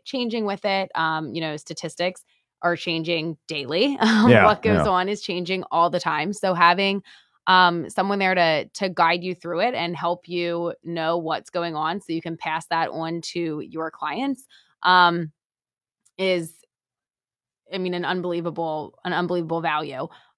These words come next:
Speaker 1: um, versus trying to, like, go out and decipher through all different <laughs> sources what's really going on. You know, it's,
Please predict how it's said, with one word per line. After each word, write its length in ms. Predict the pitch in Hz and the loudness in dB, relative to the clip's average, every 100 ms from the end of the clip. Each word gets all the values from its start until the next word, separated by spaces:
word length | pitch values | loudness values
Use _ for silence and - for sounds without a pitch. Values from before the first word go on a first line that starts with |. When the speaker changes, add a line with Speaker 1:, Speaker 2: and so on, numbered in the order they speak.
| - | 2
Speaker 1:
um, 480 | 170 165 156 147 - | 6 6 4 0 -2
versus 340 | 175 165 170 | -2 -2 -4
trying 220 | - 160 160 | 0 0 0
to, 60 | |
like, 180 | 160 160 | -2 2
go 160 | 175 165 | 4 6
out 220 | 160 139 | 4 2
and 160 | 165 - | -4 -8
decipher 600 | 170 - 170 165 165 160 | -6 -2 -2 0 -2 -2
through 440 | - 175 165 160 160 - | -4 -2 0 0 -2 2
all 160 | 185 | 0
different 380 | 175 202 170 135 196 196 254 262 | 0 -6 -6 -8 -2 2 2 0
<laughs> 0 | |
sources 640 | - 220 - 185 175 156 | -2 -2 0 0 0 0
what's 240 | 190 180 185 | -2 0 -2
really 220 | 170 165 | -4 0
going 240 | 160 151 | -2 -2
on. 220 | 143 - 165 | -4 -6 -10
You 120 | 175 | -4
know, 220 | 135 180 | -4 -4
it's, 240 | - 233 | -10 -14